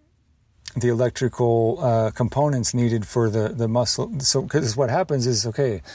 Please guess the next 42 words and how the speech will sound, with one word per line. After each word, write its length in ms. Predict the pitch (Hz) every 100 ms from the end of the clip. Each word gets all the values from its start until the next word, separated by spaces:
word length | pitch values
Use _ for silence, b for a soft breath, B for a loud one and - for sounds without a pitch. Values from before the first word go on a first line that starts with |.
| B
I 100 | 127
guess 180 | 127 117
this, 180 | 127 -
I'm 160 | 135
gonna, 240 | 123 120 117
I'm 100 | 117
gonna 160 | 117 113
just 220 | 110 107
get 140 | 120 -
to 100 | 113
reading 200 | 113 107
this 140 | -
article 340 | 120 117 -
now, 300 | 104 98 92 - B B B B
saying 320 | - 135 123
that 80 | 113
now, 280 | 113 131 135
of 80 | 113
course, 340 | - 127 -
that 180 | 127 117
was 300 | 120 107 -
the 200 | - 151
X 220 | 120 -
factor. 400 | - 110 - 101
The 80 | 98
thing 300 | - 127 127
that 120 | 120
it 40 | 120
w-, 200 | 131 120
became 420 | 123 117 131 123
clear 260 | 127 123
that 120 | 117 110
I 60 |
had 140 | 104 107
not 240 | 113 117
done 240 | 123 123
right 340 | 117 104 104 190 B B B B B -
was 160 | 110 113
I 100 | 107
had 140 | 107
not 280 | 113 110 -
maintained 760 | 117 117 113 113 110 107 98